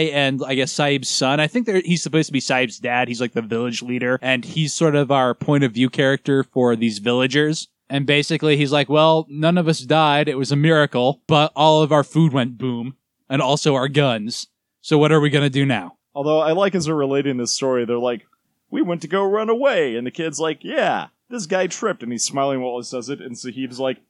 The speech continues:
Speaker 2: "Yeah, <laughs> he tripped." I mean, I, he's very obviously right there.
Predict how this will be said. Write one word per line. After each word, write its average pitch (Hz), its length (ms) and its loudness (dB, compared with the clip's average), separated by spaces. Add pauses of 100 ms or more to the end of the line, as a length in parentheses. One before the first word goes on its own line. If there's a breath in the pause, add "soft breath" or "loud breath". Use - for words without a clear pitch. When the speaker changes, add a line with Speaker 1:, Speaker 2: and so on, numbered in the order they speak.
(360)
Speaker 2:
"Yeah, 110 580 -4 (200)
<laughs> - 240 -6
he 247 140 -4
tripped." - 680 -14 (140)
I 139 100 0
mean, 147 100 2
I, 139 140 0
he's 123 500 -6 (420)
very 117 240 -2
obviously 107 400 -4
right 95 280 -8
there. 80 220 -8